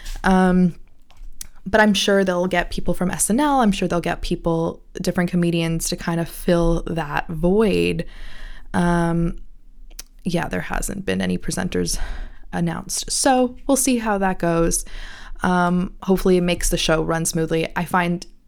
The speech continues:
I find that, I found that the Oscars without a host still ran just as long as it usually does. So, um,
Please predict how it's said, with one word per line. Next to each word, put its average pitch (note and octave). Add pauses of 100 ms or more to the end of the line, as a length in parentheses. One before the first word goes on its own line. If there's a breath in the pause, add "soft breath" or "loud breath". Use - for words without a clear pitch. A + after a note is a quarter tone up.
I F#3+
find G3
that, - (500)
I F3+
found G3
that F#3+
the F3
Oscars E3 (480 loud breath)
without F3
a -
host E3+
still F3+
ran E3
just D#3+
as E3
long E3
as E3
it C#3
usually G#3
does. D4
So, D#3+ (600 loud breath)
um, E3